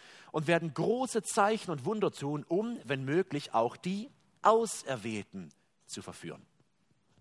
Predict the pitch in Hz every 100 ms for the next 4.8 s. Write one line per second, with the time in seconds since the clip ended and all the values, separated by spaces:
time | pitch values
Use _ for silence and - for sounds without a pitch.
0 | _ _ _ _ _ _ _ - 120 147
1 | 165 - - 151 143 - 143 143 180 208
2 | - 151 143 - 123 - 190 135 - 127
3 | 120 156 151 170 175 - - - - -
4 | - _ _ _ - 139 151 147